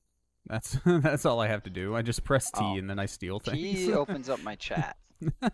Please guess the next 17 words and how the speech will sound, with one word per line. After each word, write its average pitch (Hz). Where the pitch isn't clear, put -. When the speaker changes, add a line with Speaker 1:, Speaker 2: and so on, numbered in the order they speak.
Speaker 2:
How -
do 160
I 170
Speaker 1:
Potion 165
of 151
Speaker 2:
shut 151
Speaker 1:
clar- 143
Speaker 2:
off 135
the -
chat -
there? -
Oh, 127
it's -
F 120
six -
for -
me. -